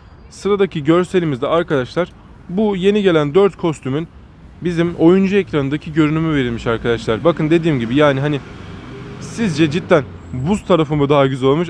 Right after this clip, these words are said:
ateş tarafı mı merak ediyorum. Ben buz tarafını çok çok çok daha beğendim açıkçası. Kraliçe de böyle buz tarafına bir selam çakıyor yani kendi mavi olmasıyla.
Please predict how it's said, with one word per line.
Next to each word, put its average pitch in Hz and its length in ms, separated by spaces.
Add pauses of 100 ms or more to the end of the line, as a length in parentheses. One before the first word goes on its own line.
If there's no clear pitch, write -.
ateş 147 320
tarafı 127 280
mı 139 100
merak 143 360
ediyorum. 131 300
Ben 165 240
buz 180 140
tarafını 139 480 (220)
çok - 240
çok 151 220
çok 151 220
daha 135 220
beğendim 131 320
açıkçası. 120 500 (400)
Kraliçe 180 420
de 156 100
böyle 170 220 (380)
buz 156 240
tarafına 165 360
bir 170 60
selam 151 320
çakıyor 131 360
yani 113 220
kendi 123 360 (220)
mavi 120 320
olmasıyla. 123 680